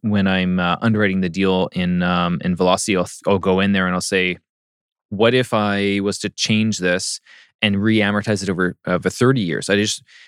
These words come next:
literally click in the system, pay off the, uh, mortgage with the three thousand dollar a month payment, and then put in what a payment would be if it was amortized over thirty years at current interest rates, and just see if now my deal works. It's a really simple trick to just see if, if I can tweak things.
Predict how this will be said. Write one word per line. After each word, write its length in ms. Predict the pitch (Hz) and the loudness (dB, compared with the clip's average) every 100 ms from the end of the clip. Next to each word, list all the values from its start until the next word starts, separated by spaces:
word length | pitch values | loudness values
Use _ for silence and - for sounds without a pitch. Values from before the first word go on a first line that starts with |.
| _ | _
literally 240 | 120 117 110 | 2 2 0
click 360 | - 135 139 | 0 0 0
in 100 | 135 | 0
the 80 | 127 | -2
system, 460 | - 117 - 95 85 | -2 -4 -2 -4 -4
pay 240 | - 117 | -2 0
off 560 | 117 107 104 143 - - _ _ _ | 2 0 -2 -4 -10 -20 _ _ _
the, 460 | - 95 95 92 90 | -10 -2 0 2 2
uh, 340 | 90 87 87 | 2 2 2
mortgage 340 | 90 98 98 92 | 2 2 2 0
with 120 | 98 | -4
the 60 | 92 | -4
three 180 | 107 | -2
thousand 220 | 98 98 104 | 2 2 2
dollar 120 | 98 | 0
a 20 | |
month 220 | 104 104 | 0 -2
payment, 380 | 117 113 123 - - _ _ _ | 0 0 0 -4 -16 _ _ _
and 100 | 104 | 0
then 160 | 95 95 | 0 -2
put 260 | - 139 | 0 2
in 360 | 113 107 101 98 | 2 0 -2 -2
what 240 | 104 107 | 0 -2
a 60 | 110 | -2
payment 300 | - 113 95 | -2 -2 0
would 200 | 95 104 | 2 0
be 240 | 95 101 117 | 0 -2 0
if 120 | 104 | 0
it 20 | |
was 140 | 98 | -2
amortized 360 | - 98 98 101 | -2 -2 0 -2
over 120 | 90 | -2
thirty 340 | 95 - 104 92 | -4 0 2 2
years 380 | 90 90 95 95 | 0 2 2 0
at 140 | - | -2
current 260 | - 107 101 | 0 2 2
interest 280 | 90 90 | -2 -4
rates, 360 | 82 82 - - - | -2 -2 -4 -8 -2
and 120 | 92 | 0
just 160 | 92 - | 0 -2
see 340 | - 120 95 | 0 0 0
if 100 | 87 | -2
now 160 | 101 92 | 0 0
my 140 | 87 | -2
deal 220 | 80 80 60 | -4 -4 -2
works. 400 | 55 - - - _ | -4 -6 -8 -8 _
It's 80 | - | -2
a 60 | 107 | 2
really 240 | 120 139 | 4 4
simple 340 | 127 120 107 104 | 2 0 -2 -2
trick 300 | - 87 - | -2 -4 -4
to 80 | - | -6
just 180 | 80 - | -4 -4
see 240 | - 76 | -2 -2
if, 200 | 62 - - | -2 -6 -6
if 140 | - | -2
I 80 | 85 | -2
can 160 | - | -2
tweak 260 | 78 - 76 | -4 -2 -2
things. 320 | 117 127 - | 0 0 -2